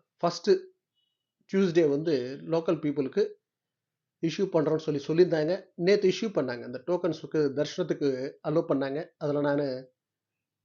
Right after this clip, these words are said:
டோக்கன் வாங்கிக்கிட்டு போயிட்டு வந்தேன். இப்போ சிஸ்டம்ன்றது கொஞ்சம் ஃபாஸ்டா போற மாதிரி தான், ரன்னிங்ல இருக்கிற மாதிரி தான் இருக்கு. ஆனா சொன்ன மாதிரி இந்த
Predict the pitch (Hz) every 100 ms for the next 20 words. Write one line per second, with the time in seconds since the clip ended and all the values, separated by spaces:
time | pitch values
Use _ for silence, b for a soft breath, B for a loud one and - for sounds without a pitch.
0 | _ 165 160 143 139 139 135 - - 156
1 | 156 131 135 190 _ _ _ _ _ _
2 | _ _ _ _ 190 180 - 185 - 247
3 | 220 185 190 202 175 165 175 170 - 202
4 | 247 247 226 202 185 175 175 175 196 160
5 | 185 208 175 - 160 147 160 170 165 147
6 | 151 208 480 - _ _ _ _ _ _
7 | 220 214 220 226 247 240 233 208 180 185
8 | 214 -